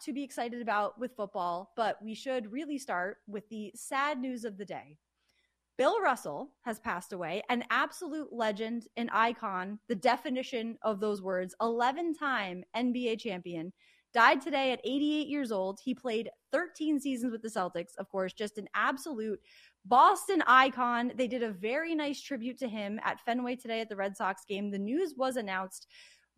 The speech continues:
pretty, like, very, very soon before the Red Sox game. So my sources were telling me that what happened was they announced it at Fenway, and there was an audible gasp and people groaning because, I mean, everybody knows, knows Bill Russell. So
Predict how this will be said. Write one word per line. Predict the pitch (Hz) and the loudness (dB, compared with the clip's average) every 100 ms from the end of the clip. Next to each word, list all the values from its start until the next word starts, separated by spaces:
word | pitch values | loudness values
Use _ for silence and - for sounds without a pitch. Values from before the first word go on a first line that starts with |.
| 202 | -14
pretty, | - 466 679 605 | -2 0 0 -2
like, | 403 269 | -2 -2
very, | 269 247 381 554 466 | -2 0 2 2 2
very | 247 320 320 277 | 0 0 0 -2
soon | - 285 285 | -2 0 2
before | 226 214 240 220 | 0 0 2 2
the | 208 | 2
Red | 202 196 | 0 0
Sox | 180 - | -4 -6
game. | - 135 - - - _ _ | -8 -12 -14 -20 -20 _ _
So | - 247 233 | 8 8 10
my | 254 | 8
sources | - 320 311 269 | 6 2 0 -2
were | 277 | 0
telling | 294 269 269 | 4 4 4
me | 214 190 | 0 -2
that | 190 190 196 | 2 2 2
what | 202 | 0
happened | 240 269 269 226 | 4 4 2 -2
was | 202 | -2
they | 196 196 | -2 -4
announced | 185 190 262 277 285 | 0 0 2 0 0
it | |
at | 247 - | 0 2
Fenway, | 214 180 165 160 185 _ _ _ _ - | -2 -2 -4 -4 -8 _ _ _ _ 2
and | 240 226 | 2 4
there | 214 | 2
was | 208 | 0
an | 202 - | -4 0
audible | 196 233 233 220 | 6 6 4 -2
gasp | 190 202 185 143 - - _ _ _ | -2 2 2 2 -4 -10 _ _ _
and | - 214 | -8 -6
people | 247 220 208 | -6 -4 -4
groaning | 190 208 214 196 160 165 | -2 0 0 -2 -6 -8
because, | 208 254 - | -4 -2 4
I | 262 | 6
mean, | 285 | 8
everybody | 262 381 359 190 147 | 8 8 6 4 0
knows, | 196 190 170 - _ | -2 -2 -4 -14 _
knows | 214 214 185 | -4 -4 -2
Bill | 196 170 | -2 -2
Russell. | 156 - - | -4 -10 -4
So | - 208 190 | 4 6 4